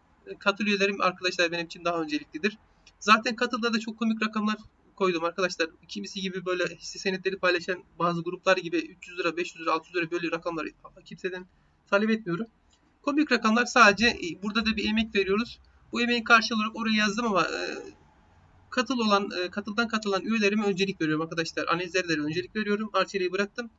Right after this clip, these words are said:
Anıl Bey'in hemen isteğini tekrardan bir, e, kontrol etmek istedim. Arkadaşlar şunu söyleyebilirim. Bakın, e,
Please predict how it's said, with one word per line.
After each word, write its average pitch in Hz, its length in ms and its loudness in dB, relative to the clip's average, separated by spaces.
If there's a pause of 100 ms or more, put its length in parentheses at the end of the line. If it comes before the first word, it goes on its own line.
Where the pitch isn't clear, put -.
(540)
Anıl 214 300 0
Bey'in 208 240 0
hemen 214 200 -2
isteğini 208 440 -4
tekrardan 196 500 -4
bir, 196 180 -6
e, 170 80 -8
kontrol 190 300 -4
etmek 180 280 -4
istedim. 196 300 -6 (1200)
Arkadaşlar 196 480 2
şunu 240 220 -10
söyleyebilirim. 175 580 0
Bakın, 220 260 0 (400)
e, 170 60 -8